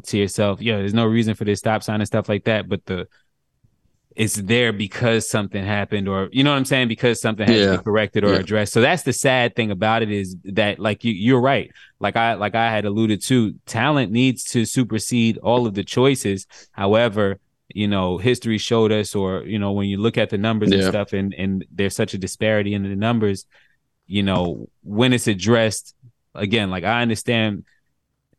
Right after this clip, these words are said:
Speaker 1: m-, mixing politics and sports is, is definitely, you know, taboo or, or dangerous, but it unfortunately is a reason why we have to have that rule where,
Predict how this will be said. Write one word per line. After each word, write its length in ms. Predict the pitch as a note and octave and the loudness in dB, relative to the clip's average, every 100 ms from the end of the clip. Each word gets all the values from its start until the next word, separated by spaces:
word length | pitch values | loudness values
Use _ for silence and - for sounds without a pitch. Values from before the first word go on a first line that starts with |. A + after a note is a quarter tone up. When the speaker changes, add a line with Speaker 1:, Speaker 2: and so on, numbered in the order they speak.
| G2+ | -8
Speaker 1:
m-, 460 | G2+ G#2 E2 G#2+ | -6 -6 -6 0
mixing 800 | A#2 C#3 - - A#2+ A#2 A2 G#2 - | 2 2 -2 0 2 2 0 -4 -10
politics 640 | - A#2 A2+ - A#2 F#2 - | -2 0 0 0 -2 -2 -6
and 420 | G2+ G2 F#2 F2+ | -4 -2 -4 -6
sports 600 | - - A#2+ A#2 G#2+ - | -8 -6 2 4 2 -2
is, 180 | F#2+ F#2 | -8 -8
is 220 | - F#2 E2+ | -6 -8 -2
definitely, 920 | G2+ F#2+ G#2 G2+ - F#2 F#2+ F2+ F2+ _ _ - | -2 -2 -2 -4 -4 -4 -4 -4 -10 _ _ -8
you 160 | F#2+ | -6
know, 300 | F2+ E2+ C#2 B1+ | -4 -6 -10 -4
taboo 640 | B2 G2+ G2+ F#2 G2+ G2 | 0 2 2 0 -2 -2
or, 140 | F2 D#2+ | -4 -8
or 180 | F2 | -8
dangerous, 520 | E2+ F#2+ G2 F2+ F#2 E2+ | -4 -2 -2 -2 -4 -2
but 360 | G2 F#2 E2+ - _ _ _ _ _ | -2 0 -2 -8 _ _ _ _ _
it 340 | - G2 E2 _ _ - _ _ _ - | -4 -4 -4 _ _ -20 _ _ _ -2
unfortunately 960 | B2+ A#2+ A#2 C3 A2+ - A2 F#2+ G2 G2+ | 2 2 2 4 4 2 -2 -2 -2 -2
is 120 | F#2 | -2
a 80 | F#2+ | -2
reason 400 | G2+ G#2 F#2+ F#2+ | 0 0 0 -2
why 300 | G2 G2+ F#2+ | 0 0 0
we 100 | G2 | -2
have 240 | F#2 F#2 | -6 -6
to 80 | - | -6
have 320 | F#2 F#2 F2+ | -6 -4 -6
that 320 | F2 F#2 F2 D#2+ | -6 -6 -6 -2
rule 320 | G2+ G2+ G2 | 0 0 2
where, 320 | G2+ G#2+ | 2 2